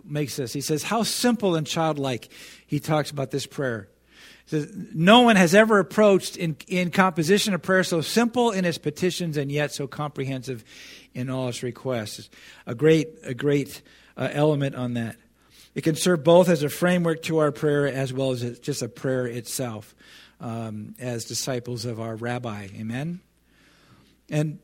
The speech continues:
and even more so, just this whole idea that this sign that we have over the entrance that says what? "Father already knows what I need," all right?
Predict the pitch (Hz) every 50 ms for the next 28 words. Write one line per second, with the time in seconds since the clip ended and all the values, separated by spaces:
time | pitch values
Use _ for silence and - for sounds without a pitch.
0 | _ - 170 180 202 214 185 180 170 170 170 175 170 - - 160 147 143 131 127
1 | 147 156 139 - - - _ _ 139 131 139 131 - - 135 143 160 160 156 151
2 | 151 143 151 156 147 135 135 127 135 135 127 - - - 165 156 156 160 151 139
3 | 131 120 127 135 139 127 143 143 131 131 127 131 127 135 143 147 - 135 117 107
4 | - 123 113 104 - 147 135 131 120 127 131 123 113 127 131 - _ _ _ _
5 | _ _ _ _ _ _ _ _ _ _ _ _ _ _ _ _ _ _ _ _
6 | _ _ - 120 117 113 - - 160 147 151 156 156 165 160 165 156 - - _
7 | - 113 120 123 117 113 117 117 120 131 131 135 123 123 127 127 127 120 120 117
8 | 113 113 110 104 90 90 92 _ _ _ _ _ _ _ _ _ _ _ _ _
9 | _ - 113 120 123 135 143 139